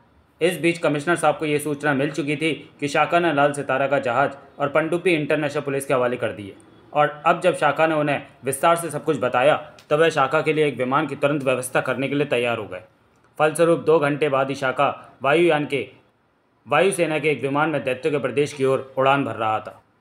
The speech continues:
और वह एक छाताधारी के रूप में वहाँ उतरा। उस धरती पर उतरते ही शाखा को जादूगर जोंग की वह बात याद आ गई। जादूगर जोंग ने कहा था, "सभ्य दुनिया के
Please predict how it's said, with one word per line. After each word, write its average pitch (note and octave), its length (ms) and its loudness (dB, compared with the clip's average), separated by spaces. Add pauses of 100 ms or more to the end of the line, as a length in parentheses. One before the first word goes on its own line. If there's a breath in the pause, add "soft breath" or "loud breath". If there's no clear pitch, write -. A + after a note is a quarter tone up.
(160)
और C3 200 0
वह D#3 120 0
एक D3 340 2 (180)
छाताधारी C#3+ 520 2
के C#3+ 100 2
रूप C#3+ 160 2
में C#3+ 120 -4
वहाँ A#2+ 220 -4
उतरा। F#2+ 300 -14 (1700)
उस E3 200 0
धरती E3 260 2
पर F3 80 2
उतरते E3 320 2
ही E3 60 -2
शाखा D3 280 0
को D#3 140 0
जादूगर C#3+ 380 0
जोंग C#3 260 -2
की D3 100 -6
वह C3+ 120 -2
बात B2 240 -2
याद A2+ 200 -6
आ G#2 60 -8
गई। G2 140 -12 (640)
जादूगर C3 440 0
जोंग C3+ 300 -2
ने E3 100 -2
कहा B2 220 -4
था, D#3+ 120 -4
"सभ्य D3 320 0
दुनिया C3 300 -2
के C#3+ 420 -4